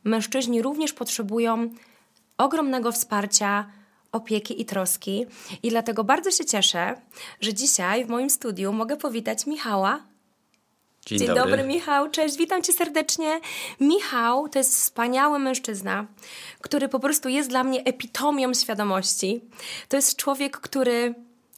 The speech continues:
Speaker 1: pokazał mi, jak mężczyźni naprawdę mogą świadomie pracować ze sobą. Poznałam Michała przez swój kurs,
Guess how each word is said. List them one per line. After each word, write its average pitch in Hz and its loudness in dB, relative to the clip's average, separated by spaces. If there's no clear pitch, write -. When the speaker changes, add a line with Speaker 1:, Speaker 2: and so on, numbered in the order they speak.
Speaker 1:
pokazał 254 2
mi, 214 -2
jak 285 -2
mężczyźni 233 -2
naprawdę 233 -2
mogą 220 0
świadomie 220 0
pracować 214 -6
ze 208 0
sobą. 190 0
Poznałam 277 -2
Michała 220 2
przez - -2
swój 247 -6
kurs, 214 0